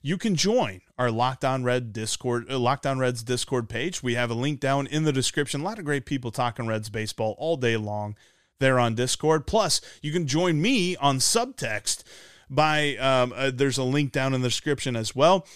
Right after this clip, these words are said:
We've got a lot of great stuff. We do, uh, discussions. We, uh, text about the game, things like that. Also do, uh, Q and A's and stuff, um, on a, a,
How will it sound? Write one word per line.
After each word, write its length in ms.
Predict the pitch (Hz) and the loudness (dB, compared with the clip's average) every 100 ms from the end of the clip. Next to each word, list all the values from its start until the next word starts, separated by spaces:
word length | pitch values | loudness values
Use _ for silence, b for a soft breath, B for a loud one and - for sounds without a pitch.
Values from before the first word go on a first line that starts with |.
| B | B
We've 120 | 135 127 | -8 0
got 160 | 147 | 2
a 60 | 123 | 2
lot 240 | 135 170 | 2 2
of 80 | 160 | 0
great 180 | 160 165 | -2 -2
stuff. 380 | - 165 160 143 | 0 0 0 0
We 80 | |
do, 280 | 131 131 127 110 | -2 -2 -4 -8
uh, 160 | 110 | -10
discussions. 800 | 98 101 - 180 175 - 175 165 | -10 -10 -6 -4 -2 0 0 0
We, 240 | 123 113 110 B B B | 0 0 -2 B B B
uh, 180 | - 98 - | -8 -6 -2
text 300 | 147 143 139 | 0 0 0
about 220 | 127 113 | 0 -2
the 40 | |
game, 280 | 113 139 131 | -4 -4 -4
things 260 | 131 131 120 | -6 -6 -4
like 180 | 117 - | -4 -2
that. 280 | 117 117 - b b b | -2 -2 -6 b b b
Also 280 | 147 143 151 | -4 -2 -2
do, 400 | 131 139 135 135 | 2 2 2 0
uh, 200 | 117 110 - | -2 -4 -4
Q 200 | 165 151 | -2 0
and 100 | 135 | 0
A's 320 | 139 139 127 | 0 0 -2
and 120 | 123 | -4
stuff, 420 | - 139 131 - - b b b - | -2 0 0 -2 -18 b b b -4
um, 320 | 123 117 117 - - | 0 0 -2 -10 -4
on 220 | 170 165 | -2 0
a, 200 | 156 147 - | -2 -4 -10
a, 100 | 208 | -16